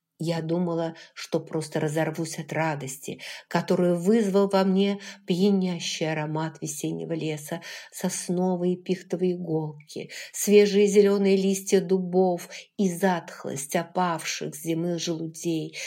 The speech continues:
сладковатая ореховая масса под слоем влажных листьев – такой густой, что я словно поднималась вместе с ними в воздух. Легкие жаждали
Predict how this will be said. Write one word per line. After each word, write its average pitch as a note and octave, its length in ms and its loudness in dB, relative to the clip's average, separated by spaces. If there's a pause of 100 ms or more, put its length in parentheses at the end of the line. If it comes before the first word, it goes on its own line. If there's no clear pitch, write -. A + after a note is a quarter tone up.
(240)
сладковатая G#3 960 -2
ореховая F#3+ 560 -2
масса F#3 720 -2 (220)
под D3+ 180 -4
слоем D3+ 460 -4
влажных D3 640 -6
листьев – D#3+ 500 -8 (540)
такой - 420 -10
густой, - 720 -4 (200)
что - 260 -2
я G3 380 2 (160)
словно G3 500 -2
поднималась F3 1200 -4 (220)
вместе C3 600 -10
с - 160 -10
ними C3+ 260 -6
в D3 140 -10
воздух. - 480 -10 (260)
Легкие G#3 540 2
жаждали F3+ 720 -2